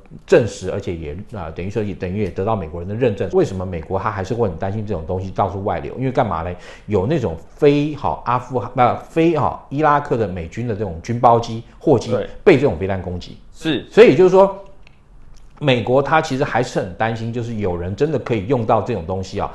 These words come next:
Speaker 1: 来对他，不管是他的包商，
Speaker 2: 对。
Speaker 1: 或者说是一般的这个民航机啊，然后进行这个
Speaker 2: 攻击。
Speaker 1: 那个攻击。其实像这个，呃，近年来其实就有非常大的这个例子啊，就是卢安达那个事件。
Speaker 2: 嗯，嗯，嗯，嗯。
Speaker 1: 大家如果记得这个，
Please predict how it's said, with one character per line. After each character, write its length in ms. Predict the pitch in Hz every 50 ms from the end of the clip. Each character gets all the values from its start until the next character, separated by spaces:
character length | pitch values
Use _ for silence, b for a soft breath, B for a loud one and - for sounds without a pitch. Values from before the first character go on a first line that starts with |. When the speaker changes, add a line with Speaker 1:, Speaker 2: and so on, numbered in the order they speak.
| B B B B B
Speaker 1:
来 500 | - 85 82 85 90 92 95 98 107 110 - - - -
对 240 | - 165 139 117 110
他， 380 | 101 - - - - 127 127 127
不 160 | 123 - 139
管 160 | 113 104 85
是 80 | - -
他 140 | - - 117
的 80 | 110
包 260 | 104 - 123 123 127
商， 340 | 127 120 139 120 117 120 123 123 B B B B B
Speaker 2:
对。 80 | 131
Speaker 1:
或 20 | 113
者 60 | 104
说 100 | 101 117
是 100 | 107 123
一 100 | - 143
般 180 | 120 - 135 135
的 80 | 123
这 80 | 107 127
个 60 | 117
民 160 | 104 101 104 101
航 160 | 104 101 98
机 200 | - 107 104 104
啊， 140 | 92 67 -
然 100 | 87 98
后 80 | 92 104
进 180 | 101 - 110 95
行 240 | - - 90 82
这 80 | 85 104
个 140 | 87 90 82 76 - - - -
Speaker 2:
攻 160 | - 117 110
击。 80 | - 87
Speaker 1:
那 80 | 98
个 20 | 87
攻 180 | - 104 104
击。 140 | 98 85 82 - B B B B
其 120 | B - 160
实 120 | 185 220
像 200 | 220 233 226 196
这 80 | 180 220
个， 880 | 185 180 156 135 127 117 113 110 107 101 101 98 95 92 95 95 95 - - - -
呃， 260 | - - - - 131 - - - - - - -
近 300 | - - 208 214 165 147
年 220 | 135 117 110 110 120
来 160 | 113 101 110
其 140 | 107 - 123
实 40 | 120
就 140 | 123 165
有 60 | 131 92
非 100 | - 147
常 140 | 131 113 110
大 180 | 104 123 113
的 100 | 98 104
这 80 | 98 113
个 720 | 101 101 92 90 85 82 82 82 82 80 80 80 80 85 87 - - - - - - - -
例 200 | - 139 123 98 87
子 160 | - - 82
啊， 100 | 80 - 98
就 80 | 127
是 160 | 127 127 127 127 B B B B B
卢 120 | - 104 110
安 140 | 135 143 165
达 180 | - 90 82 87
那 60 | 98
个 80 | 92 90
事 180 | - - 98
件。 140 | 87 95 95
Speaker 2:
嗯， 40 | 214
嗯， 200 | 262 269 233 247
嗯， 160 | 254 247 220 208
嗯。 180 | 220 226 208 196
Speaker 1:
大 80 | 196 170
家 60 | 185
如 120 | 180 170
果 200 | 143 123 110 104 98
记 180 | - - 165
得 100 | 131 123
这 80 | 120 139
个， 140 | 135 120